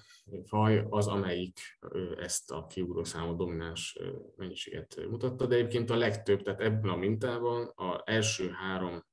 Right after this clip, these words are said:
magas, legmagasabb densitással detektált faj, az mind patogén volt. Azt mondhatjuk el magyarul, hogy itt is visszaköszönt az első vizsgálatnál is tapasztalt állapot, hogy a talaj szupresszivitás szempontjából a talajbolygatás intenzitásának növekedése egyre rosszabb állapotok állnak be.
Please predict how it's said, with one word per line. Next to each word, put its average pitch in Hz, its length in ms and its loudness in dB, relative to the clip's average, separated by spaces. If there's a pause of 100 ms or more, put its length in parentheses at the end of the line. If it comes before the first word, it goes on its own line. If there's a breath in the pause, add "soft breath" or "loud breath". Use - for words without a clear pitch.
magas, 95 560 -4
legmagasabb 95 680 -2
densitással 90 600 -6
detektált - 580 -10 (120)
faj, - 200 -8
az 90 160 -8
mind 90 200 -4
patogén - 420 -14
volt. - 200 -20 (1700)
Azt 135 260 8
mondhatjuk 117 420 6
el 113 100 6
magyarul, 113 560 6
hogy 110 320 4
itt 120 180 4
is 107 120 4
visszaköszönt 104 640 2
az 98 120 4
első 104 320 6
vizsgálatnál 98 560 2
is 98 120 -2
tapasztalt 98 680 -2
állapot, 98 320 -2
hogy 104 120 0
a 101 60 2
talaj 113 240 4
szupresszivitás 104 720 2
szempontjából 98 880 2
a 104 80 -8
talajbolygatás 92 720 0
intenzitásának 92 760 -8
növekedése 101 640 2
egyre 101 200 0
rosszabb 92 420 -2
állapotok - 520 -12
állnak 85 380 -14
be. 82 300 -10